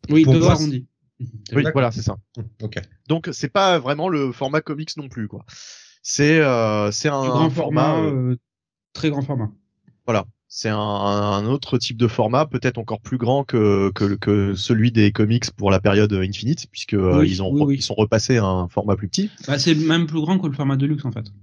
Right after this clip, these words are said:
Speaker 3: Voilà, bah alors voilà, donc, euh,
Speaker 2: D'accord.
Speaker 3: la, la réponse de Sam, euh, donc on est vraiment sur un truc pour draguer un maximum de lecteurs, euh, qui lisent, euh, plutôt du franco-belge, et il a tout à fait raison, puisque en plus c'est un super récit, euh, Nice House on the Lake, donc, euh, voilà,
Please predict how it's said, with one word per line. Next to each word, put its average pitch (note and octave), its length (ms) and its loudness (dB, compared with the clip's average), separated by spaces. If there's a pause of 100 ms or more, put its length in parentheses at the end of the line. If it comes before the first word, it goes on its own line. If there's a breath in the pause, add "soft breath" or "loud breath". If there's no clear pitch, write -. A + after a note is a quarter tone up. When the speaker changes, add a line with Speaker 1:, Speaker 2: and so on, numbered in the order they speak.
(400)
Speaker 3:
Voilà, A#2 280 -2
bah B2+ 100 0
alors A2+ 160 2
voilà, F2+ 240 -4
donc, G2 180 -14
euh, F#2 280 -4
Speaker 2:
D'accord. F2 160 -6
Speaker 3:
la, F2+ 80 -6
la F2+ 80 -6
réponse G2 280 -6
de G2 80 -6
Sam, C3 360 0
euh, F#2+ 260 -2
donc A2 220 -8
on A2+ 80 -4
est A#2+ 80 0
vraiment A#2 320 0
sur A#2+ 240 -4
un G#2+ 80 -2
truc - 240 -6
pour A#2+ 160 -2
draguer C3+ 500 2
un B2+ 80 -2
maximum B2 640 -4
de A2 180 -2
lecteurs, A2 560 2
euh, F#2 300 0
qui - 180 -10
lisent, A2 240 0
euh, F#2+ 140 0
plutôt A#2+ 280 0
du G#2+ 100 -4
franco-belge, A2+ 580 0 (480 loud breath)
et D3 260 6
il G2 80 -4
a G2 80 0
tout - 180 -8
à A2+ 40 -2
fait A2+ 100 -6
raison, G#2 320 -2
puisque - 280 -10
en G2 160 -2
plus B2 120 -4
c'est - 180 -4
un E2+ 80 -2
super F#2 320 0
récit, A2 440 0
euh, F2+ 160 0
Nice F#2 240 -2
House F#2+ 160 -8
on F2+ 60 -4
the F2+ 80 -4
Lake, G2+ 300 2
donc, F#2+ 280 -4
euh, - 40 2
voilà, F2+ 280 0